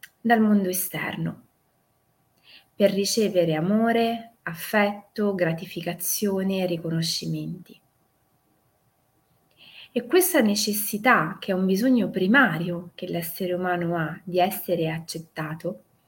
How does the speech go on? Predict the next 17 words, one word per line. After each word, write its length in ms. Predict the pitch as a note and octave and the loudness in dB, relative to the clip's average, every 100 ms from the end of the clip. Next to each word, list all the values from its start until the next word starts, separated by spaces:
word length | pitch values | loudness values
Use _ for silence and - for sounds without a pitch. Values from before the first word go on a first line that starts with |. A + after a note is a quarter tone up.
| _ - - - - - | _ -20 -20 -18 -16 2
a 160 | C#4+ | 2
volte 600 | B3+ B3 A#3+ B3+ C#4+ C#4 | 6 6 6 4 0 0
ci 200 | C#4 G#3 | 0 -4
fa 160 | - G3 | -2 -4
compiere, 880 | - D4+ G#3+ F#3 - F3+ F3 E3 E3 _ - - _ _ | 0 2 2 2 0 2 2 0 -4 _ -20 -20 _ _
ehm, 560 | F3+ F3+ E3+ E3 E3 F#3 | -6 -4 -2 0 0 2
delle 300 | G3+ F3 E3+ | 2 4 0
azioni, 800 | - - - B3+ G3+ G3 A3+ B3 | 0 -4 2 4 4 4 2 2
ci 160 | G3+ | 0
fa 140 | G3+ G3 | 0 0
sviluppare 720 | G3 G3 G#3 - B3 F#3 E3+ | 0 0 -2 4 6 6 4
delle 260 | E3+ F3 F3+ | 0 -2 -4
strategie 1000 | - F#3+ F#3+ A#3 A3 G#3 B3 A#3+ B3+ B3+ | -4 -2 0 0 0 0 4 4 4 2
che 140 | G#3 | 0
non 200 | G3+ G#3 | 2 0
sono 400 | G#3 D4 A#3 F#3+ | 2 2 2 0
sempre 800 | F#3+ F#3+ F3 E3+ - E3+ E3+ | -2 -2 -2 -4 -4 -2 -2